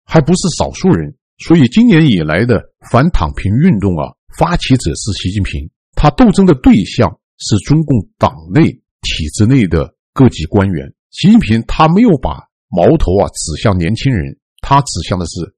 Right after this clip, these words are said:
党员、官员。他认为官员的躺平是不作为，是畏难情绪，但是他回避了官员为什么躺平。因为习近平在政治政策、经济政策上，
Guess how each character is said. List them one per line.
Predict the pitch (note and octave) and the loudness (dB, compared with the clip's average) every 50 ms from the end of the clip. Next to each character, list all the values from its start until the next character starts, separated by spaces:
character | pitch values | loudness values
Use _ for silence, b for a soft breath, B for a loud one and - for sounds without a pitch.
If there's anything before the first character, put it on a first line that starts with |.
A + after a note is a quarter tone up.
| _ _ _ - | _ _ _ -6
党 | F#2 D#2 D#2 E2+ | -6 -6 -6 -8
员、 | D#2+ D#2 E2 F2 G2+ - _ _ _ _ _ | -6 -4 -4 -4 -4 -6 _ _ _ _ _
官 | - A#2 A#2 B2+ | 0 2 2 2
员。 | A#2 E2+ C#2+ C2 - _ _ _ _ _ | 0 -2 -4 -6 -10 _ _ _ _ _
他 | - - G3 | 0 2 4
认 | A3 B3 A#3+ G#3+ | 4 4 4 4
为 | E3+ C#3+ A#2+ | 4 4 2
官 | - - G3 A3 A#3+ | 2 2 2 2 4
员 | A3 D#3 C3 | 4 4 2
的 | B2+ A2 | 2 0
躺 | - - - F2+ D#2+ D2+ D#2 - | -2 -4 -6 -6 -6 -6 -8 -10
平 | - - - F2 G#2 C3 - - _ _ _ _ - | -10 -6 -4 -4 -4 -4 -6 -8 _ _ _ _ -16
是 | - - C3+ A#2+ | -6 -2 -2 0
不 | - - - - | 2 2 2 2
作 | - G#3 F#3 B2+ F2 | 4 4 4 4 2
为， | D#2+ D#2 D2+ D#2 - _ _ _ _ | 0 -2 -6 -8 -10 _ _ _ _
是 | - - - G2+ G2+ G2+ | -16 -10 -4 -4 -2 2
畏 | D#3 A3 A#3 D3 | 2 4 4 4
难 | G2 F2 E2+ E2 | 2 0 -2 -4
情 | - - - D#2 D#2 D#2 | -8 -8 -8 -8 -8 -8
绪， | - - - D2 - _ _ _ _ _ | -10 -12 -12 -12 -14 _ _ _ _ _
但 | - F3 F3 | 0 2 2
是 | C#3+ D3 | 2 -2
他 | - D3+ D#3 D3 | -2 -2 -2 -2
回 | A#2 - - - A2+ D#3+ D#3+ | -2 -2 -2 -2 0 0 0
避 | F3+ F3 | 2 2
了 | D#3 B2 G#2 F2+ - _ _ _ _ | 2 2 2 0 -4 _ _ _ _
官 | - - D3+ D#3 | 0 2 2 4
员 | C3+ G#2 F#2+ G2 | 4 2 2 2
为 | A#2+ F#3 B3+ G#3+ | 2 2 2 2
什 | A2+ - - | 2 0 -4
么 | E2+ E2 D#2+ | -4 -4 -4
躺 | - - C#2+ C#2 - | -6 -6 -6 -8 -12
平。 | - - D2 D2+ - _ _ _ | -14 -16 -16 -16 -18 _ _ _
因 | _ F#3 A#3 A3+ | _ 2 4 6
为 | G#3 G3 E3+ - _ _ _ _ | 4 4 2 -2 _ _ _ _
习 | - - - A3 | -10 -2 0 2
近 | B3+ G3+ | 2 2
平 | G2+ A2 D3+ F3 | 2 0 0 0
在 | - - F3+ D3+ C3+ A#2+ G#2 F2 - - _ _ _ _ | 2 2 4 4 4 4 2 0 -2 -8 _ _ _ _
政 | - - C3+ A#3 | 2 4 4 4
治 | C#3+ A2+ G2+ - | 4 2 0 2
政 | - F3+ A2 | 2 0 0
策、 | - - - A2 F2 E2 - _ _ | 0 0 0 0 0 -2 -6 _ _
经 | - - G#3+ C4 C#4+ | 0 2 2 2 4
济 | - D#3 A2 | 2 -2 -2
政 | - - C3+ - | 0 0 -2 0
策 | - - F#2 | 0 -2 -4
上， | - - D#2 - | -2 -4 -8 -8